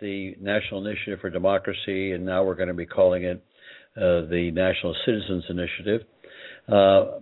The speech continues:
been working at that for, what, twenty-five years. Uh, I ran for president to try to make this known to the American people, but the media, uh, covering the presidential campaign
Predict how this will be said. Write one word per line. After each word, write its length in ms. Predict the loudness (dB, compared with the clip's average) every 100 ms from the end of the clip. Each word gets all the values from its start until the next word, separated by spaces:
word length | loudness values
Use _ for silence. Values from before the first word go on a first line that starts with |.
| -2
been 100 | 2
working 300 | 2 0 -2
at 80 | 4
that 240 | 4 4
for, 200 | -4 -6 -8 _ _
what, 220 | 0 0 -2
twenty-five 480 | -4 0 0 2 0
years. 360 | -2 -4 -6 -10 -16 _ _ _ _ _ -2
Uh, 60 |
I 120 | 2
ran 280 | 4 4 4
for 100 | -2
president 560 | -2 0 0 -2 -8 -10
to 80 | -14
try 260 | -4 -2
to 80 | -2
make 260 | -2 -4 -2
this 180 | -4 -4 -6
known 380 | -4 -2 -2 -4 -2
to 80 |
the 80 | -2
American 400 | 0 0 0 -2
people, 420 | -2 -2 -2 -4 -6 -20 -20 -20 -4
but 300 | 4 4 2
the 100 | -8
media, 560 | -4 -2 0 0 -2 -4 _ _ _ _ -10
uh, 640 | -6 -2 -2 0 0 -2 -6 2
covering 640 | 4 4 0 -4 -6 -10
the 120 | -12
presidential 520 | -8 -6 -6 -8 -14 -10
campaign 520 | -6 -6 -4 -6